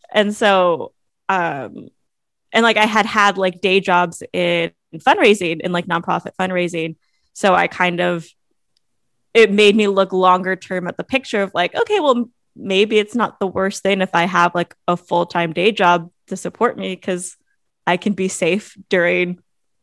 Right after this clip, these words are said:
current and possible future global pandemics.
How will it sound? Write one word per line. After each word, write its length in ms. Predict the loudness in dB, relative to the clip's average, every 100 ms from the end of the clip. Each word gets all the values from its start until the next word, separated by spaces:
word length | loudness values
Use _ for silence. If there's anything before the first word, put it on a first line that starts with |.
| _ _ -20 -20 _ -16
current 460 | -2 4 4 4 2
and 280 | 2 2 2
possible 500 | 2 2 2 -2 -2
future 640 | -2 -6 -2 4 4 2 -4 _ -2
global 360 | 2 4 2
pandemics. 760 | 0 0 2 0 0 -6 -10